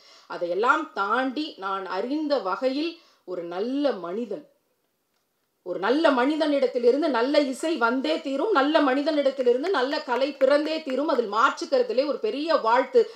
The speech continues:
முதல் படம், நிறைய செய்யுங்க இதை போல. அருமையான இசை. அதுல அந்த கல்யாணம் பாட்டுல பாடின அந்த பாடகியினுடைய குரலும் எவ்வளவு கடினப்பட்ட தளத்திலிருந்து அவங்கெல்லாம் வந்தாங்கன்னு எனக்கு தெரியும்.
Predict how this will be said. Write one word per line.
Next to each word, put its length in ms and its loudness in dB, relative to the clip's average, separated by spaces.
முதல் 440 8
படம், 300 2
நிறைய 500 4
செய்யுங்க 260 2
இதை 220 -6
போல. 220 -10
அருமையான 560 -2
இசை. 280 -8
அதுல 160 -6
அந்த 140 -8
கல்யாணம் 640 0
பாட்டுல 340 -2
பாடின 360 -4
அந்த 300 -6
பாடகியினுடைய 800 -4
குரலும் 480 0
எவ்வளவு 380 2
கடினப்பட்ட 560 -2
தளத்திலிருந்து 560 -2
அவங்கெல்லாம் 380 -4
வந்தாங்கன்னு 440 -6
எனக்கு 180 -10
தெரியும். 360 -6